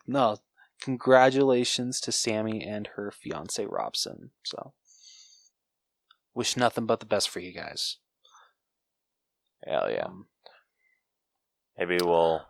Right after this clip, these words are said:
Speaker 2: we'll get you guys on to do, uh, another shitty movie. <laughs>
Speaker 1: <laughs> That'd be pretty cool. Um, okay, so I think I've said all the, I, I, I think it's very clear to,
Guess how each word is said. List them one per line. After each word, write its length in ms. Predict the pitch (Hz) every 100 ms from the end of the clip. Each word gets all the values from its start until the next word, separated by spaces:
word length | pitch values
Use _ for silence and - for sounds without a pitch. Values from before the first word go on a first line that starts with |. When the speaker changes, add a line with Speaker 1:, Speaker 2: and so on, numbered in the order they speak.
| -
Speaker 2:
we'll 160 | 85
get 280 | 82 80 -
you 60 | 85
guys 240 | 80 78
on 200 | 82 80
to 60 | 78
do, 360 | 78 80 80
uh, 240 | 78 80 78 -
another 360 | 92 82 78 78
shitty 460 | - - - 80 78
movie. 400 | 78 76 78 - - - -
<laughs> 100 | - _ _ _ - - - 1047 - 240 - _
Speaker 1:
<laughs> 1000 | - - 202 _ - - - - 151 135
That'd 140 | - 107
be 100 | 107
pretty 240 | - 95 -
cool. 320 | 62 76 - _ _ - - _ _ - - - _ _ _ _ _
Um, 520 | - 110 107 104 101 - _ _ _ _ _
okay, 140 | 123
so 140 | 110 113
I 60 | 113
think 140 | 185
I've 180 | 123 131
said 360 | - 120 107 117 -
all 180 | 113 113
the, 260 | 107 104 101 _ _ - - _ _ _ - 127 - -
I, 160 | 117 -
I, 120 | 110 -
I 100 | -
think 220 | 117 127 120
it's 120 | 113
very 240 | 120 117
clear 360 | - - 117 117
to, 280 | 113 107